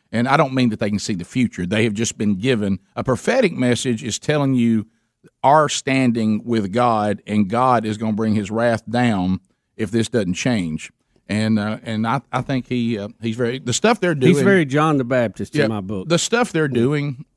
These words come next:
Speaker 1: down at his little place is amazing. Y-, you don't know the number of people that are just showing up down there that they're discipling, leading to Jesus, marrying people who come down there, young couples, and once they're married in
Speaker 2: Yeah.
Speaker 1: holy matrimony, they're getting baptized out there at the lake.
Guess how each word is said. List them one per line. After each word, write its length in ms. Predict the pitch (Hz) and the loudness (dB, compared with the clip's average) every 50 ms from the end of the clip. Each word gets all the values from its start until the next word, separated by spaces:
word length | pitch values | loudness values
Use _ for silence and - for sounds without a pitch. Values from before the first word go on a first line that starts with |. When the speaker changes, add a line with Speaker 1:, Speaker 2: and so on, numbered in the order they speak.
| _ - | _ -6
Speaker 1:
down 380 | 120 127 127 131 131 127 127 - | -2 0 0 2 2 0 0 -2
at 160 | - 117 101 | -4 -4 -2
his 240 | 107 131 127 120 120 | 0 0 0 0 -2
little 180 | 123 123 117 101 | -2 -2 -2 -2
place 560 | - 123 123 123 127 127 120 - - - _ _ _ _ _ _ _ _ _ _ _ _ _ _ | 0 0 0 2 0 0 -4 -6 -16 -20 _ _ _ _ _ _ _ _ _ _ _ _ _ _
is 200 | 135 135 117 123 | -4 -2 0 2
amazing. 580 | 113 113 117 117 117 104 - 98 78 78 - _ | 2 4 4 2 0 -2 -4 -8 -14 -16 -16 _
Y-, 120 | - 147 - - | -14 -14 -10 -2
you 160 | 135 160 208 | 2 2 4
don't 160 | 220 190 156 | 4 2 0
know 180 | 160 147 147 147 | 0 0 0 2
the 140 | 131 120 | 2 4
number 280 | 113 117 120 123 120 113 | 4 4 4 2 2 0
of 80 | 107 - | -2 0
people 340 | - 131 127 120 117 104 101 | 0 0 0 0 -2 -4 -2
that 180 | 98 107 107 - | -2 -2 -4 -2
are 100 | 113 107 | -4 -2
just 180 | 104 110 110 104 | -2 -2 -4 -4
showing 460 | - - - 131 127 131 127 120 113 | -6 -2 0 0 2 2 2 2 2
up 160 | 113 117 - | 2 0 -2
down 260 | 117 107 101 95 95 | -4 -4 -2 0 0
there 220 | 101 101 98 98 98 | 0 0 0 0 0
that 180 | 95 92 - | -2 -2 -2
they're 140 | - 123 127 123 | 2 2 2 2
discipling, 800 | 110 104 - - 123 120 127 123 - 123 127 123 120 117 110 - | 0 -4 -4 -2 0 0 0 0 -2 -2 -2 0 0 0 0 -2
leading 380 | 113 113 123 135 139 131 135 131 | -2 -2 0 0 0 0 -2 -2
to 60 | 120 | -2
Jesus, 600 | 104 110 113 107 104 92 101 104 104 - - - _ _ _ _ _ _ _ _ _ _ - | -2 0 0 0 0 0 -2 -4 -6 -8 -10 -20 _ _ _ _ _ _ _ _ _ _ -2
marrying 540 | - 107 113 135 151 156 160 156 147 147 | 0 2 2 4 2 2 0 0 0 0
people 460 | - - 147 151 - - 151 151 156 - _ _ | 0 0 -2 -2 -2 -4 -6 -6 -6 -10 _ _
who 120 | - 107 | -6 -6
come 200 | 104 - 127 120 | -2 0 0 2
down 160 | 117 123 120 117 | 2 2 2 2
there, 100 | 120 117 | 2 2
young 220 | 117 120 123 117 | 2 0 0 0
couples, 460 | - 131 127 123 - - 123 117 110 | 0 -2 -2 -2 -2 -4 -4 -4 -2
and 100 | 107 98 | -2 0
once 220 | 107 117 120 - - | 0 0 -2 -2 -2
they're 120 | 117 110 | -2 -2
married 340 | 104 110 117 120 120 117 113 | 0 0 0 0 0 -2 -2
in 60 | 98 | -2
Speaker 2:
Yeah. 40 | 98 | 0
Speaker 1:
holy 160 | 120 120 117 | 0 0 2
matrimony, 600 | 110 110 117 120 113 - 113 117 117 120 117 117 | 2 2 0 0 -2 -2 -2 0 0 2 0 0
they're 120 | 110 104 113 | 0 0 -2
getting 160 | 120 123 113 | -2 -2 -4
baptized 640 | 98 104 107 117 120 120 - 120 117 117 117 110 - | -4 -2 -2 -2 -2 -2 -2 -2 0 0 -2 -2 -2
out 180 | 117 120 113 - | -4 -4 -2 -2
there 120 | 120 113 | -2 -2
at 80 | 110 - | -2 -2
the 80 | - | -4
lake. 340 | 104 104 113 120 117 117 - | -4 -2 -2 -2 -2 -4 -8